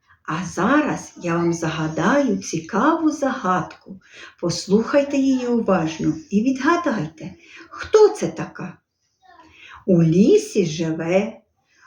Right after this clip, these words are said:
горішки, грибочки, шишки збирає і на зиму запасає. Правильно, малята, це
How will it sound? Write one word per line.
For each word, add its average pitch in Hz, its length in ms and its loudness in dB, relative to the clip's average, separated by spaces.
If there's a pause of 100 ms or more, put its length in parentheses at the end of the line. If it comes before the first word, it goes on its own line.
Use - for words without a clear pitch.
горішки, 202 1120 2 (200)
грибочки, 190 1300 0 (200)
шишки 254 1120 0
збирає 190 960 0 (280)
і 359 180 4
на 370 220 2
зиму 262 760 2 (260)
запасає. 165 960 -2 (1700)
Правильно, 254 720 4
малята, 175 840 -2
це 277 640 0